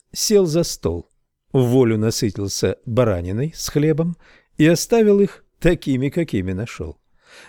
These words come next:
Затем он поднялся, взял сосуды с водой, положил их в свою котомку и уже собирался выйти из комнаты, когда вдруг подумал: "Жаль уходить,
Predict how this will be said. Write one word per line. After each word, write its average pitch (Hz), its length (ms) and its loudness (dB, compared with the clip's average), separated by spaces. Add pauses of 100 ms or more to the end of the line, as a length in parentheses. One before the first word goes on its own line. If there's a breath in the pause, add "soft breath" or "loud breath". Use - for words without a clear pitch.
Затем 123 460 2
он 120 120 0
поднялся, 95 800 -4 (180)
взял 131 440 0
сосуды 98 560 -4
с - 140 -8
водой, 104 460 -2 (300)
положил 110 500 2
их 120 100 -2
в - 40 -10
свою 156 340 0
котомку 170 600 0 (240 soft breath)
и 147 100 4
уже 170 300 4
собирался 117 640 0
выйти 107 300 -2
из 113 180 -2
комнаты, 127 540 0 (460)
когда 120 360 2
вдруг 131 340 0
подумал: 117 480 0 (640)
"Жаль 139 360 2
уходить, 98 520 -4